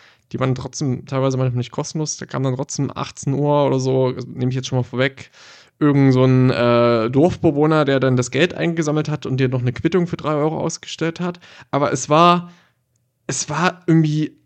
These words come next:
einfacher und es sah sehr smart alles auch von der Webseite aus, wie es beschrieben worden ist schon, äh, vom Altmühltal, von der Tourismusseite.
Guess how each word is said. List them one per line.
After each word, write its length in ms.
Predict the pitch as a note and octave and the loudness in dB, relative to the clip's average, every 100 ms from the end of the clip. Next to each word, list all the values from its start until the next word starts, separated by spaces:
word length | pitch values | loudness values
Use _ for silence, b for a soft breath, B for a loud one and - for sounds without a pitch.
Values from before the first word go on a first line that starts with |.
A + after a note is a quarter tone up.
| _ | _
einfacher 880 | - D3 G3+ F#3+ D#3+ B2+ B2+ A#2 G2 | -4 0 0 0 -2 2 2 0 0
und 120 | C3 | -2
es 140 | B2+ C3+ | -2 0
sah 180 | C#3 | 0
sehr 140 | C#3+ C#3 | 2 0
smart 720 | C3+ - C3 B2+ D3 E3 - | -2 -2 0 2 2 2 -2
alles 260 | B2 B2 A2+ | -4 -2 -4
auch 200 | A2+ - | -8 -12
von 320 | - B2+ B2 | -4 -2 0
der 640 | B2 A#2+ B2 B2+ A#2+ A#2+ b b b - | 0 2 2 0 0 -4 b b b -8
Webseite 680 | B2 C#3+ - F#3 F3 F3 | -2 -2 0 0 0 0
aus, 360 | D3 D#3 F3 F3 | 2 2 2 -2
wie 60 | C#3+ | -4
es 120 | C3 | -4
beschrieben 540 | - - D3+ G3+ G3 | -6 -4 -2 0 0
worden 320 | F3 E3+ F3 | 0 0 0
ist 240 | C3+ D3+ E3 | -2 -4 -4
schon, 640 | - E3 D#3+ D#3+ E3 F3 | -4 -2 2 2 2 0
äh, 320 | F3 C3+ C#3 C#3 | -4 -2 0 -2
vom 180 | C#3+ | -4
Altmühltal, 800 | B2 B2+ E3+ C#3 D#3 C#3+ D3 D3+ | -4 -2 -2 -4 -6 -2 -2 -2
von 260 | D#3 - C3+ | -4 -4 -4
der 100 | B2+ | -4
Tourismusseite. 920 | C3+ C#3+ - C#3+ A#2+ A#2+ C#3+ C#3+ C#3+ | -4 -6 -6 -8 -6 -6 -4 -2 -4